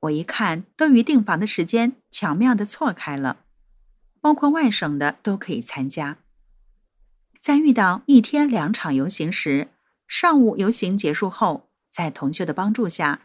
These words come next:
赶回家做卫生，迎接下午的客人，再赶到另一个游行地点参与游行，这样每一场游行都没有耽误。在开店中，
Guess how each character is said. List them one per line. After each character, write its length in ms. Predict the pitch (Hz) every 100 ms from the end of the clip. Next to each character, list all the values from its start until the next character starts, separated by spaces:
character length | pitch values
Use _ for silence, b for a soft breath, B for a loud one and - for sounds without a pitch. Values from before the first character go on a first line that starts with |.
| -
赶 180 | 139
回 160 | 127 135
家 220 | 135 175
做 160 | 196 202
卫 140 | 180
生， 320 | 156 - 214 233 _ b b b
迎 220 | 185 180
接 280 | 214 220 214
下 240 | - 294
午 100 | 226
的 100 | 135
客 200 | 127 -
人， 280 | 151 135 120 - _ _ _ _ _
再 200 | - 320
赶 220 | 262 190
到 180 | 196 220
另 160 | 277 311
一 80 |
个 140 | 190 170
游 140 | 156
行 220 | 165 170
地 140 | 180 208
点 300 | 156 131 135
参 260 | - 185
与 80 | 156
游 160 | 131 131
行， 380 | - 139 135 - _ _ _ _ _ _
这 120 | 320
样 220 | 285 269 -
每 180 | - 151
一 80 | 214
场 240 | - 208
游 160 | 170 165
行 380 | - 165 170 208 _
都 140 | 320
没 140 | 320 208
有 140 | 120
耽 280 | 107 135 147
误。 320 | 147 123 - _ _ _ _ _ _ _ _ _ _ _ _ _ _ _ _ _ _ _
在 180 | - 175
开 200 | - 208
店 220 | 226 165
中， 320 | 175 175 180